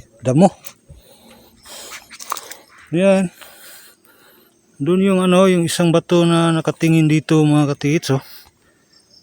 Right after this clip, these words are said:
Yan, malayo. Yan, zoom natin, oh.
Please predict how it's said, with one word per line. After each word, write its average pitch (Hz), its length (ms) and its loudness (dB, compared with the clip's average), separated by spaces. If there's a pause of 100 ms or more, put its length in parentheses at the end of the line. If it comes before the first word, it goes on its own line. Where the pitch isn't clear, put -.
(160)
Yan, 131 180 -6
malayo. 117 560 -4 (800)
Yan, 131 160 -10
zoom 120 240 -4
natin, 127 400 -4
oh. - 40 -14